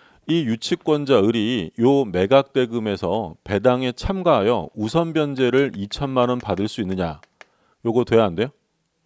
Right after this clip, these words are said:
안 된다고 했죠. 우리 지난주에 유치권은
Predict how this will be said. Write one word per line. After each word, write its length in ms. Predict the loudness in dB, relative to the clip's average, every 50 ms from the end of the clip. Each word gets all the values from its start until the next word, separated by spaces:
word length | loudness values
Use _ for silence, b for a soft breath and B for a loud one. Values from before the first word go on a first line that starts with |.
| _ _ _ _ _ _ _ _ _ _ _ _ _ -6
안 180 | -4 -2 0 0
된다고 320 | 0 2 4 4 4 2
했죠. 220 | 0 -4 -4 -4 -4
우리 120 | -4 -4
지난주에 600 | -2 0 2 2 2 2 2 2 2 4 2 2 -2 B B B B B B
유치권은 840 | -6 -6 -4 -4 -6 -6 -4 -2 0 2 2 2 2 2 0 -8